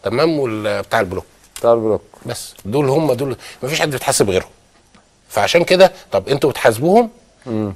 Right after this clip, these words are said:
Speaker 1: طب دربوه.
Speaker 2: مم.
Speaker 1: دربوه. خلوا
Speaker 2: حسنوا
Speaker 1: الناس
Speaker 2: أحوالهم.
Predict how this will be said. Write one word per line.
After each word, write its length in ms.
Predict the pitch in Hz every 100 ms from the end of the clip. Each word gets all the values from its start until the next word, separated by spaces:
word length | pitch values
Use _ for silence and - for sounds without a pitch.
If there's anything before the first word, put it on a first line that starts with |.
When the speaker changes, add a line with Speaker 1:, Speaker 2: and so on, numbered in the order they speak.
| -
Speaker 1:
طب 140 | 107
دربوه. 340 | 117 107 80 78 _ _ _ _ -
Speaker 2:
مم. 240 | 101 98 90 - -
Speaker 1:
دربوه. 360 | 240 - 262 240 _ _ _ -
خلوا 160 | 135
Speaker 2:
حسنوا 160 | 127 156
Speaker 1:
الناس 160 | 160 151
Speaker 2:
أحوالهم. 460 | - 170 147 120